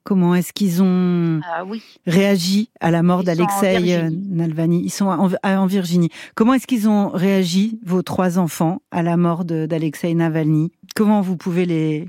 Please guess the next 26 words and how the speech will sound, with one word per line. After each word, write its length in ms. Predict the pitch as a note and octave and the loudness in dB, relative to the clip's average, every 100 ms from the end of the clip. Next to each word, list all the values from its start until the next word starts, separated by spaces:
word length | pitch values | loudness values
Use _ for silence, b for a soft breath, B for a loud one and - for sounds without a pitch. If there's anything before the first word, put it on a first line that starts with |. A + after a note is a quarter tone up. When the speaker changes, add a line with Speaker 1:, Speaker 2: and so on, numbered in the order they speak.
| F3+ | -2
Speaker 1:
les 120 | F#3+ | 0
rassurer 540 | F3 F#3+ - F3+ F3+ | 0 -2 -2 -2 0
aujourd'hui ? 540 | F3 D3+ E3 D#3 D#3+ - _ _ _ _ _ _ _ _ G3 | 0 -2 -4 -4 -6 -10 _ _ _ _ _ _ _ _ -4
Speaker 2:
Il 60 | |
y 60 | F#3+ | -2
a 60 | |
très 500 | F#3 - A#3 A#3 A3 F#3 _ | -2 -6 -2 0 -2 -4 _
peu 160 | - A3+ | -6 -4
de 140 | F3+ | -4
mots, 380 | F3+ F3+ G#3 A#3+ | -4 -2 0 0
euh, 300 | F3+ E3 D#3+ F3+ | 0 -2 -4 -6
qu'on 160 | - E3+ | -10 -6
peut 160 | F#3+ | -6
dire 320 | E3+ F#3 G#3 | -4 0 0
à, 240 | G3 F3 F3 | 2 -2 -4
à 100 | F3 | -10
ces 280 | E3+ F#3 E3+ | -6 -6 -2
enfants 340 | E3+ - G3 | -4 -2 -2
pour 160 | G#3+ F#3 | -2 -4
les 140 | F3 | -4
rassurer 480 | F3 F#3 - F#3+ F#3+ F#3 | -2 -4 -4 -6 -6 -4
dans 140 | E3 | -8
une 180 | E3+ E3+ | -8 -12
situation 560 | - - F3 - F3+ | -14 -10 -10 -6 -6
pareille. 460 | E3+ E3+ F3 F#3+ F3 - _ | -6 -6 -4 -4 -4 -10 _
Speaker 1:
Hmm. 180 | F3+ D3 | -4 -4